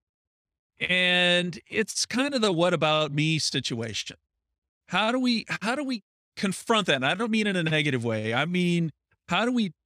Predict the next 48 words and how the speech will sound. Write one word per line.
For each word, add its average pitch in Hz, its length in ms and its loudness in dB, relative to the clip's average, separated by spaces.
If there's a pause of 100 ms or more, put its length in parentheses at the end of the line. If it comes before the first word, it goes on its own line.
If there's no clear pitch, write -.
(240)
get 175 340 2
up 160 160 0
front 160 420 -2
to 143 240 2
that? 127 340 -2 (420)
"What 175 200 2
about 165 260 2
me? 170 240 2
How 156 200 0
come 156 220 -6
I'm 160 200 0
not 185 240 0
getting 156 280 2
that 139 100 2
opportunity? 143 680 -2
You're 135 240 0
bringing 160 360 2
in 151 120 0
other 151 180 0
people 175 440 -2
because 147 360 -2
you've 135 80 -2
got 143 180 0
these 135 160 -2
artificial 135 540 -4
targets." 160 600 0 (680)
Is 160 220 2
that 185 200 2
all 226 200 2
tied 190 380 0
up 196 220 -2
in 185 160 0
how 165 200 0
we 175 140 -2
communicate, 202 680 0
or 170 200 0
is 156 80 0
there, 170 140 0
is 151 160 -4
there 151 80 0
something 214 360 0
more 180 200 2
we 170 100 2
should 160 220 -2
be 156 100 -2
doing 156 420 0
to 147 160 -4
ensure 135 760 -2